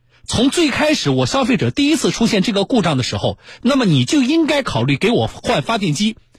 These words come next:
而不是开始的时候你告诉我，我先给你什么升级个这个系统，升级个那个系统，啊，后来拖不过去了，才开始换发电机，然后我现在跟你谈退换车的时候，你就跟我说，说你看，你是第三次还是第四次才换的发电机哎，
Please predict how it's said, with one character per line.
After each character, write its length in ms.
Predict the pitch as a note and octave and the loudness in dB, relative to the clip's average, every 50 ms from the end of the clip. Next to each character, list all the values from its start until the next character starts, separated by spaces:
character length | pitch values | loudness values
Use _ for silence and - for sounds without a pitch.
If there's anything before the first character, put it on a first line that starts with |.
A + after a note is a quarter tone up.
| _ _ _ - - | _ _ _ -20 -6
而 180 | - - B3+ D#4 | -2 -2 -2 0
不 180 | - A3 C4 D4 | 2 2 0 2
是 140 | - C#4+ | 2 0
开 180 | G#3 - C4+ C#4+ | 0 0 0 0
始 120 | - - | 0 0
的 100 | D3 D3 | -2 -2
时 100 | C#3+ - | 0 0
候 60 | A3+ A#3 | 0 0
你 100 | D#3 C3+ | 0 0
告 200 | - C4+ A3 F3+ | 0 0 0 0
诉 160 | - F#3+ D#3+ | 0 -2 -2
我， 80 | C3+ | 0
我 60 | C3+ D3 | -2 -2
先 140 | - C#4 | -2 0
给 80 | B3 D4+ | 0 2
你 140 | D4+ G#3+ D3 | 2 2 2
什 140 | - F#3 G#3 | 2 0 0
么 60 | A3 | 0
升 200 | - - D#4 C#4+ | 2 2 2 2
级 140 | G3+ A#3 G#3+ | 2 2 2
个 120 | C4 A#3+ | 0 0
这 140 | - E4+ D#4 | 0 0 0
个 100 | A#3 A3 | 0 -2
系 180 | - - A3 | -2 0 -2
统， 120 | - D3+ D3+ | 0 0 -2
升 220 | - - D4 C4+ | 0 0 0 0
级 80 | G#3 A#3+ | 0 0
个 80 | C#4+ | 0
那 100 | C#4+ D#4+ | 0 0
个 80 | C4 A3 | 0 0
系 140 | - - F#3+ | 0 0 0
统， 180 | D3+ A2+ - - - - - - - - - | 0 -2 -4 -6 -14 -20 -20 -20 -18 -14 -6
啊， 220 | - F3 D#3+ B2+ - - | -4 -4 -4 -4 -6 -10
后 180 | - - E4 E4 | -6 -2 0 0
来 100 | C#4+ D4 | 0 0
拖 220 | - - - F#4 | 0 -2 -2 -2
不 120 | F4 F4 D4+ | 0 0 0
过 160 | F4 E4+ D#4 | 0 0 0
去 200 | - - E4+ C4 | 0 0 0 0
了， 160 | D#3+ G#2+ - - - - _ _ - - | 0 -2 -4 -10 -18 -20 _ _ -18 -10
才 200 | - - F#3+ G#3 | -4 -4 -2 0
开 100 | - C4 | 0 0
始 80 | F3+ D#3 | 0 0
换 180 | - A3 G3+ | 0 -2 -2
发 140 | - G#3+ G3+ | -2 -2 0
电 140 | G3 F#3 D3+ | 0 0 0
机， 100 | C3+ F#3+ | 0 -2
然 200 | F3+ E3+ G3 G3+ | -2 0 0 0
后 60 | C#4 | 0
我 120 | C4+ G3+ | 0 0
现 160 | F3+ - C#4+ C4 | 0 0 0 0
在 80 | B3+ | 2
跟 120 | G#3+ D4 A#3+ | 2 2 0
你 80 | E3 | 0
谈 160 | - - A3+ | 0 -2 -4
退 160 | - - E4 B3+ | -2 -2 -2 0
换 140 | A#3+ B3+ | 0 0
车 140 | A#3 - D4 | 0 0 -2
的 80 | B3 G3+ | -2 0
时 80 | - | 0
候， 80 | F#3 F3 | 0 2
你 60 | E3+ | 2
就 80 | F3 F3+ | 0 0
跟 120 | G3+ G#3 | 0 0
我 80 | F3+ D#3 | 0 0
说， 220 | D#3 E3 E3+ D3 | 0 0 -2 -2
说 120 | D3+ G3+ G#3+ | -2 0 0
你 120 | F3+ D#3+ | 0 0
看， 320 | - G3+ G3+ F3+ - - - _ _ - _ _ _ - - - _ _ | 0 0 -2 -4 -4 -8 -16 _ _ -20 _ _ _ -20 -20 -20 _ _
你 160 | - C#3 C3 | -2 -2 0
是 100 | - C4 | -2 0
第 160 | B3+ F4 F4 | 0 0 0
三 220 | F4 - F4+ F#4 | 0 2 0 0
次 100 | - D#4 | 0 0
还 140 | A3+ F#3 B3 | 0 0 0
是 80 | D4+ - | -2 0
第 160 | - D#4 D#4 | 0 0 -2
四 240 | - - F#4+ E4 A3+ | 0 0 0 0 0
次 120 | - F3+ | 0 -2
才 140 | D#3 - D3+ | -2 -2 -4
换 180 | - F#3 E3 D#3 | -2 -2 -2 -2
的 60 | D3 | -2
发 140 | - C#3+ C3 | -2 -2 0
电 160 | C#3 B2 A#2 | 0 0 0
机 160 | A2 A2+ A2 | 0 0 0
哎， 200 | G2 F2 D#2+ - | 0 -2 -4 -8